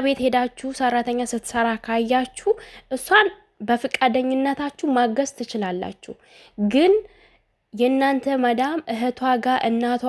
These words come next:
ጋር ይዛ ሄዳ «ግርግዳ ይጠቢ፣ መስታወት ይጠቢ፣ መኪና ይጠቢ፣ ግቢ አጽጂ» የማለት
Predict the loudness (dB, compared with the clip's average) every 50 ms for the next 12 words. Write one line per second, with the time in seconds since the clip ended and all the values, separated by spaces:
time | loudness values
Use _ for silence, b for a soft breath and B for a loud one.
0 | 2 2 2 2 2 2 2 2 2 2 2 2 2 2 2 2 2 2 0 -2
1 | -2 -4 B B B B B B 0 0 2 2 2 2 0 2 2 2 2 2
2 | 2 0 0 -2 -2 -2 -2 -2 -2 0 -2 -2 -4 -4 -4 -4 -2 -2 -4 -4
3 | -4 -4 -2 -2 -2 0 0 0 0 0 -2 -4 -4 -2 -2 -2 -2 -2 -4 -4
4 | -2 -2 -4 -2 -2 -4 -4 -4 0 2 4 6 6 4 2 -2 -2 0 2 2
5 | 2 2 2 0 0 0 -2 -2 -4 -6